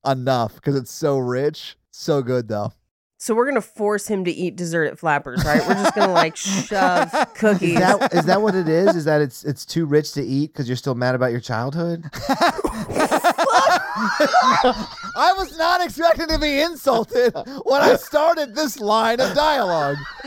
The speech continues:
Speaker 2: That's the second, Mikey, when you were on the phone, I got him so good and you missed it.
Speaker 3: <laughs> Looks like I took a page.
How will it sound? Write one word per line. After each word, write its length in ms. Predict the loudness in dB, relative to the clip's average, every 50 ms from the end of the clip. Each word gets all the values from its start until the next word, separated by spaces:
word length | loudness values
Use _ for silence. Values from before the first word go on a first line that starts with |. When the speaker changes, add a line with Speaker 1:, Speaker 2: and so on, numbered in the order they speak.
| -8 -4 -2
Speaker 2:
That's 180 | -2 -2 -2
the 580 | -2 0 0 0 0 0 0 0 0 0 2 2 2 2
second, 160 | 0 -2 -2 0
Mikey, 300 | 2 2 0 0 -2 -4
when 120 | -4 -2
you 80 | -2 0
were 80 | 2 2
on 100 | 2 2
the 120 | 2 2
phone, 200 | 2 4 4 4
I 120 | 4 4 2
got 200 | 4 4 2 2
him 80 | 2 2 2
so 220 | 2 4 4 4
good 400 | 4 4 4 4 4 4 4 4
and 140 | 4 2 2
you 80 | 2 2
missed 360 | 6 6 6 6 6 4 4
it. 420 | 2 2 2 0 -4 -6 -4 0
Speaker 3:
<laughs> 1700 | 2 2 2 2 2 2 2 2 2 2 2 2 2 2 2 2 4 2 2 2 2 2 2 2 0 -2 -2 -2 -4 -12 _ _ _ -20
Looks 160 | -16 -12 -10
like 100 | -8 -8
I 60 | -6
took 160 | -8 -8 -10
a 40 | -10
page. 520 | -8 -6 -6 -4 -4 -6 -8 -10 -14 _